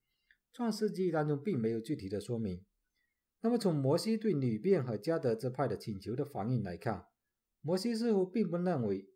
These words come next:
那是当时上帝对以色列的计划。摩西认为女便和迦得支派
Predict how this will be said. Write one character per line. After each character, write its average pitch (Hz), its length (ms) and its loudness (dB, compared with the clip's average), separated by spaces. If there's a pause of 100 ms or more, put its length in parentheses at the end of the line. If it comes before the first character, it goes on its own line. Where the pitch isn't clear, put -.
那 175 200 0
是 135 140 -2
当 156 260 -4
时 113 160 -8
上 127 260 -4
帝 117 160 -2
对 127 440 -2
以 95 80 -10
色 117 120 -6
列 147 140 0
的 104 100 0
计 113 160 -4
划。 101 300 -6 (640)
摩 160 140 -4
西 190 100 2
认 214 260 4
为 104 240 -2
女 123 220 -2
便 196 220 2
和 117 120 0
迦 160 280 -2
得 113 160 0
支 120 160 -8
派 123 280 0